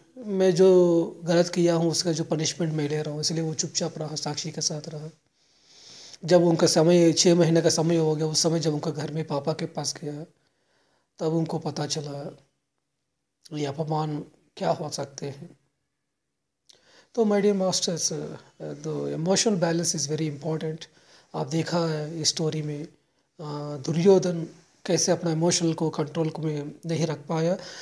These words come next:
और एक बुद्धा कैसे रहा और एक महात्मा गांधी कैसे रहा। यही हमारा ब-, ब्रह्मर्षि पत्रि जी का संदेश है कि don't get carried away with the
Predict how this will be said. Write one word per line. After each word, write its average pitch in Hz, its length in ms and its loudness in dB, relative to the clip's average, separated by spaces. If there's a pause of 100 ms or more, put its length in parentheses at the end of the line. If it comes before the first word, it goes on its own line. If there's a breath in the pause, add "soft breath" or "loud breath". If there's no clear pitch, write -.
(160 loud breath)
और 214 480 10
एक 175 60 4
बुद्धा 170 440 4
कैसे 180 300 2
रहा 160 200 2
और 160 340 2
एक 160 160 0
महात्मा 156 560 -4
गांधी 156 360 -4
कैसे 151 300 -2
रहा। 143 400 -8 (1900 loud breath)
यही 180 580 0 (340)
हमारा 175 240 2
ब-, 160 220 2
ब्रह्मर्षि 170 380 0
पत्रि 165 340 -6
जी 151 160 -10
का 170 80 -6
संदेश 165 480 -4
है 160 100 -6
कि 240 180 -8 (440 loud breath)
don't 208 320 8
get 196 200 6
carried 170 320 2
away 160 220 -2 (120)
with 156 180 -8
the 233 160 -8